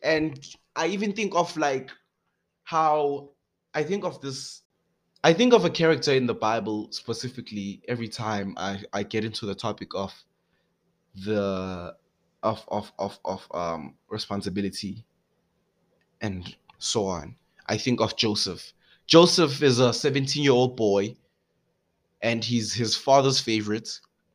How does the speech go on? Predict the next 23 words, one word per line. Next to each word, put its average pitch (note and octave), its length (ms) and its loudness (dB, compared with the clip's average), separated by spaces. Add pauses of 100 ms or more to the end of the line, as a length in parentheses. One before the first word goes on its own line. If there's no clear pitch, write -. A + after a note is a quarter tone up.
(500)
and A2+ 500 2 (720)
he A#2 220 0
is A2+ 120 0
the A2+ 100 0
least B2 360 0
favorite A2 300 0
amongst G#2+ 360 -2
his G2+ 120 -6
siblings. G2+ 680 -6 (1500)
Ask A#2+ 240 2
me B2 80 2
how A#2 140 -2
I A2+ 80 -2
know B2 220 0
this, - 340 -10 (420)
because B2+ 540 -2 (580)
they C3 220 2
literally C#3 880 2 (340)
throw C3+ 240 4
him B2+ 200 2
in A#2+ 140 0
a A2 40 -4
pit, - 560 -6